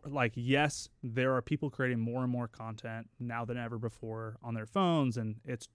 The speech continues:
trending and all this stuff. Well, what these bigger brands and companies are doing, I was talking about this with one of my director friends who lives on the East Coast. He was like, "Look at what Nike just did with H B O.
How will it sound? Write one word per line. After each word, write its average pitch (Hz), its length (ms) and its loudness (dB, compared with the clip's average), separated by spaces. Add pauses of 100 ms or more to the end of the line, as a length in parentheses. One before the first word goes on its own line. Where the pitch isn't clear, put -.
trending 139 420 4
and 120 140 2
all 113 120 0
this 110 160 -4
stuff. 110 320 -4 (560)
Well, 131 320 4
what 123 260 4
these 139 200 6
bigger 135 440 6
brands 113 540 2
and 110 100 -2
companies 113 340 -2
are 107 80 -2
doing, 117 220 0
I - 20 0
was 110 80 -2
talking 113 160 -4
about 113 140 -2
this 113 160 -2
with 110 140 -4
one 113 100 -4
of 110 60 -2
my 110 180 -4 (320)
director 113 460 0
friends 110 500 -4 (300)
who 123 140 0
lives 117 160 4
on 117 100 0
the 107 80 -4
East 113 240 -8
Coast. 120 380 -2
He 135 80 0
was 127 140 4
like, 117 220 0 (500)
"Look 131 160 4
at 156 60 4
what 131 80 4
Nike 117 320 0
just 104 220 -10
did 82 220 -6 (140)
with 131 140 -6
H - 240 -10
B 98 140 -6
O. 76 160 -8